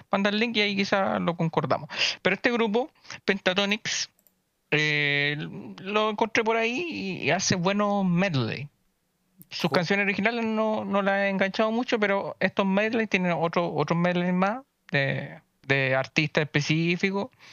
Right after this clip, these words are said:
Speaker 1: Pero este de los noventa es más reciente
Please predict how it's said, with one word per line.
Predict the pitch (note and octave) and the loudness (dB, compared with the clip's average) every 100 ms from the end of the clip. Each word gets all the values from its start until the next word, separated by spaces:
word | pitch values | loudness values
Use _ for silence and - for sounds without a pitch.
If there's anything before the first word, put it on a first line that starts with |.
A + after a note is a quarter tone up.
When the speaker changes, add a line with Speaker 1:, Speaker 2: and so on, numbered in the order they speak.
| - _ | -20 _
Speaker 1:
Pero | - E3+ | -2 0
este | - | 2
de | F#3 | 0
los | F#3 | 2
noventa | F3 F#3+ A#3 - A#3+ | 2 0 -2 -2 0
es | A3+ - E3+ E3+ | 2 2 2 2
más | E3+ F3+ | 2 2
reciente | F3+ F3+ A3 A3+ - | 0 0 -2 -4 -8